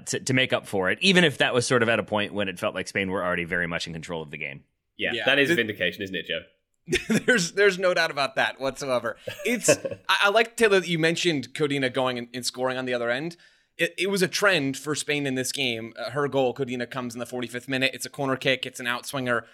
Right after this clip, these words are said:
Speaker 3: Switzerland can't clear the ball, and, and Codina says, "Thank you very much. I'll go ahead and neutralize kind of my issue from earlier, and we'll all be happy." I, I could not believe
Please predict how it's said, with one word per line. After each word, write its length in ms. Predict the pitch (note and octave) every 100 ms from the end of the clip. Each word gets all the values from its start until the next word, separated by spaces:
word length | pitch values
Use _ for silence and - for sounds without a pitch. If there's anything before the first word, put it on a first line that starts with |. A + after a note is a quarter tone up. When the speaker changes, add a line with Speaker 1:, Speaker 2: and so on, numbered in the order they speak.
| _ -
Speaker 3:
Switzerland 480 | - D#3 C#3+ C3
can't 240 | C3+ C#3 -
clear 220 | - C3+
the 80 | A#2+
ball, 280 | D3 E3+ D#3
and, 180 | B2 A#2+
and 100 | A#2+
Codina 320 | C3+ B2 A#2+
says, 200 | B2+ A2+
"Thank 180 | C3 A#2
you 60 |
very 160 | B2 A#2+
much. 280 | A#2+ A#2+ -
I'll 160 | A#2 A2+
go 160 | A#2
ahead 220 | A2 A2+
and 80 | G#2+
neutralize 720 | A2 A2+ A#2+ A2 A2 - - - -
kind 160 | B2
of 60 | A#2
my 260 | A#2 A2 A2
issue 260 | B2 A#2+ B2
from 160 | C3+
earlier, 240 | E3+ F#3+ F3
and 80 |
we'll 160 | D3 C3+
all 160 | B2 B2+
be 100 | B2+
happy." 400 | B2 B2+ C3 G#2 - - _ -
I, 40 | - -
I 40 | F3
could 220 | - A#3
not 180 | C#4+ F3+
believe 600 | D#3 C3+ F3 E3+ C3